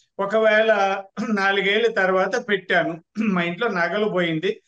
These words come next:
ఆ నగలు వెతకండి పలానా వాళ్ళు ఇంట్లో ఉంటాయి దొ-, అంటే ఆ ఇంట్లో దొరికి ఉంటే, ఓహో ఇక్కడ దొంగతనంగా వచ్చిన నగలు ఈడ దొరికాయి కాబట్టి ఇతను దొంగ అయి ఉండొచ్చు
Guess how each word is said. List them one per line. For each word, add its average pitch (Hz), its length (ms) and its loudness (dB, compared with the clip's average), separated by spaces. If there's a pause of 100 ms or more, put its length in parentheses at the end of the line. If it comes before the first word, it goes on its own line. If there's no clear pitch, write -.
(200)
ఆ 196 160 0
నగలు 220 400 2
వెతకండి 226 560 0
పలానా 202 420 0
వాళ్ళు 226 140 0
ఇంట్లో 220 320 0
ఉంటాయి 202 380 -2
దొ-, 185 160 -2
అంటే 190 480 0
ఆ 226 140 2
ఇంట్లో 247 300 2
దొరికి 262 380 0
ఉంటే, 254 420 -2 (300)
ఓహో 233 320 4
ఇక్కడ 208 300 0
దొంగతనంగా 214 1300 0
వచ్చిన 202 420 -2
నగలు 185 340 0
ఈడ 196 160 -2
దొరికాయి 190 580 -2
కాబట్టి 202 240 -4
ఇతను 208 240 -2
దొంగ 190 340 -2
అయి 196 220 2
ఉండొచ్చు 180 540 -4